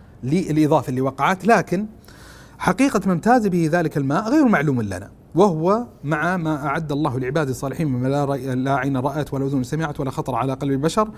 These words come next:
من التأويل الذي لا يعلمه إلا الله. هذا يعني بعض الإشارات المهمة السريعة الحقيقة، ولا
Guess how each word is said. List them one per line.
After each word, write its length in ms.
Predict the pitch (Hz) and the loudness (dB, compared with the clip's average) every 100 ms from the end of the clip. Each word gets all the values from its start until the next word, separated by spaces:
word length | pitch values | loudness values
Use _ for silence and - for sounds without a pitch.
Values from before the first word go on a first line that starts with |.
| - - | -18 -6
من 100 | 175 | -2
التأويل 400 | 170 - 143 156 | 0 0 -2 0
الذي 220 | 156 131 131 | 0 0 0
لا 160 | 139 | 0
يعلمه 500 | 127 127 135 123 175 | -2 -4 -4 -4 -4
إلا 340 | 135 135 175 196 - - - | -2 -2 -2 -4 -14 -20 -2
الله. 220 | 156 131 104 | 2 2 2
هذا 500 | 156 208 214 202 196 | 2 4 4 2 -2
يعني 520 | 170 139 147 143 143 135 | -6 -4 -2 -2 -4 -6
بعض 300 | 131 156 135 | -2 -2 -2
الإشارات 420 | 139 139 139 131 | -4 -4 -4 -4
المهمة 480 | 135 127 139 139 139 - - | -4 -4 -2 -4 -6 -12 -16
السريعة 480 | - - 156 170 123 | -14 -2 2 2 0
الحقيقة، 480 | 117 - - 135 120 | -4 -8 -8 -6 -6
ولا 340 | 135 143 147 | -4 -4 -4